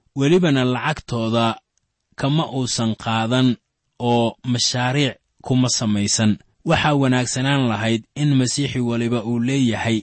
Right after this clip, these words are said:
damiirkii wanaagsanaa ee Rasuul Bawlos. Waxaa haddaba loo baahan yahay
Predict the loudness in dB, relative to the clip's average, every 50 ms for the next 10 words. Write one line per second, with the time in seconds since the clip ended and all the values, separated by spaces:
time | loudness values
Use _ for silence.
0 | -4 _ -6 -2 2 2 4 4 2 0 -2 -2 -2 0 2 2 0 0 0 -2
1 | -2 -2 0 0 0 -2 -2 -4 -6 -4 -4 -4 -4 -4 -2 -2 -2 0 0 2
2 | 2 2 2 2 2 0 -2 -4 -6 -8 -12 _ _ _ _ _ _ 0 0 2
3 | 2 2 2 0 0 0 0 0 2 2 2 2 0 0 0 -2 0 0 0 2
4 | 2 2 2 0 0 -2 -2